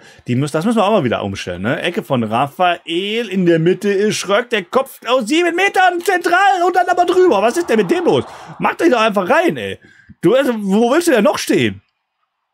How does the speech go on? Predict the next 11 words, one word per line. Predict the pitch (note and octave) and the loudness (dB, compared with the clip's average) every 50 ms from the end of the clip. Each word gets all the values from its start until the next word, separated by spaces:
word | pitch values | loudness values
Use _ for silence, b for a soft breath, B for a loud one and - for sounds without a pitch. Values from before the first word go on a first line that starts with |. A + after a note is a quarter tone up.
| _ _ - | _ _ -6
Wo | - D3 A3 C#4 | -2 0 0 0
willst | D4 C#4+ C#4+ C#4+ - | 0 -2 -4 -4 -4
du | - | -2
denn | B3 A#3+ A3+ | 0 2 2
noch | B3 A#3 | 0 0
stehen, | - A#3 E3+ D3 | 0 0 0 0
mein | C3 A#2 | 0 0
lieber | A2+ A2 A2 F#2+ | 0 -2 -4 -4
Freund? | - A2 G2 F#2 F#2+ G2 A#2 B2 - _ _ _ _ _ _ _ _ _ | -6 -8 -8 -8 -8 -10 -14 -16 -20 _ _ _ _ _ _ _ _ _
So, | _ - - - C#3+ A#2 | _ -14 -6 -2 -2 -2
Ecken. | G#2+ - F#3 - - A3 B3 D4+ | -2 -2 -4 -4 -4 -4 -4 -4